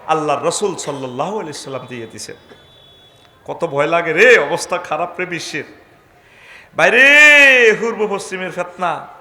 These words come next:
ফেতনাতুন শারকিয়াতুন, ফেতনাতুন গারবিয়াতুন।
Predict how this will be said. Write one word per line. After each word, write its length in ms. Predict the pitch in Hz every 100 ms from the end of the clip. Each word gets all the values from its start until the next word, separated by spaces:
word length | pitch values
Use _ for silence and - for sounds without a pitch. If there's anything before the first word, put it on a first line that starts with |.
| - - _ _ _ _
ফেতনাতুন 500 | 170 170 - 185 208
শারকিয়াতুন, 720 | 196 185 170 233 240 226 180 156
ফেতনাতুন 520 | 160 - 156 156 180
গারবিয়াতুন। 640 | 135 135 175 185 131 117